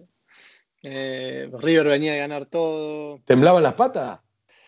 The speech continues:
Speaker 1: Me temblaba por hablar con Marcelo, porque bueno, escucharlo a Marcelo ahí me,
Speaker 2: Claro.
Speaker 1: la verdad, ahí me, me asusté un poquito, pero después me fui tranquilizando, hablé con él, me,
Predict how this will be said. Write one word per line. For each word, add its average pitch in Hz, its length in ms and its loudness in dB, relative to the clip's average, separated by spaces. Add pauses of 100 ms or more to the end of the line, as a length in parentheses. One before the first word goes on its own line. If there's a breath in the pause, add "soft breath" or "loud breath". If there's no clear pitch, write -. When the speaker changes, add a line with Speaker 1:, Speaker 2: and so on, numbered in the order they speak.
(260 soft breath)
Speaker 1:
Me 165 100 -14
temblaba 220 340 -6
por 185 120 -10
hablar 196 240 -10
con 180 100 -16
Marcelo, 156 480 -16
porque 135 220 -18
bueno, 147 220 -14
escucharlo 160 480 -10
a 160 40 -8
Marcelo 156 400 -10
ahí 143 180 -10
me, 127 340 -20 (340)
Speaker 2:
Claro. 104 340 -14 (140)
Speaker 1:
la 131 80 -10
verdad, 135 720 -6 (300)
ahí 135 220 -10
me, 135 320 -12 (600)
me 131 60 -20
asusté 127 280 -10
un 143 80 -10
poquito, 147 400 -6
pero 131 640 -8
después 135 300 -6
me 151 100 -6
fui 135 320 -6
tranquilizando, 143 800 -4
hablé 143 180 -4
con 151 180 -10
él, 175 280 -4
me, 143 180 -20